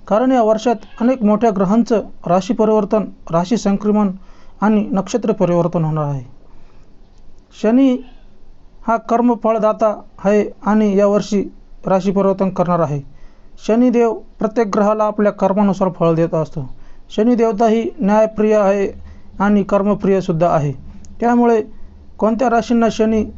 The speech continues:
आपल्या कर्माचे फळ देणार आहे आणि कोणत्या राशींना न्याय देणार आहे, हे या काळात कळणार आहे. ज्योतिषशास्त्रानुसार एकोणतीस मार्च दोन हजार पंचवीस रोजी शनिग्रहाचं राशी परिवर्तन होणार आहे.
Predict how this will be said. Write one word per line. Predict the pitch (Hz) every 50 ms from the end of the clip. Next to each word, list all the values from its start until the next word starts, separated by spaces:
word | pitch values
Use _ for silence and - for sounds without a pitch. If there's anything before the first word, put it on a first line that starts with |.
| - - - -
आपल्या | - 185 - 220 208 208
कर्माचे | - 208 208 214 214 202 208
फळ | 202 - 202 202
देणार | 202 202 202 196 196
आहे | 190 175 180 190 185
आणि | - 185 190 196 185
कोणत्या | 190 190 196 185 214 190
राशींना | 190 185 185 196 190 190
न्याय | 170 170 180 175
देणार | 170 175 175 170
आहे, | 160 160 165 160 156 160 - - - - - - - - - - -
हे | 190 190 180 185 - - - - - - -
या | 180 180 180 175 175 - - -
काळात | - 170 170 170 165 -
कळणार | - 160 160 156 156 156
आहे. | - 127 127 139 135 - - - - - - - - - - - -
ज्योतिषशास्त्रानुसार | 185 214 208 - 262 - - 233 226 - 240 240 233 240 - 254 240 233 - - - - - - - - - - -
एकोणतीस | 185 202 - 233 240 214 233 240 - 220
मार्च | 220 226 233 233 - - - - -
दोन | 180 196 220 208
हजार | 196 196 214 214
पंचवीस | - - 214 220 208 254 214 -
रोजी | 233 226 220 220 226 214 - - - - - - - - - -
शनिग्रहाचं | 208 220 240 240 202 220 208 220 220 240 220
राशी | 190 202 208 208 240 220
परिवर्तन | 190 208 208 208 202 202 214 196 - -
होणार | - 165 - 185 185 180 170 -
आहे. | 170 147 156 147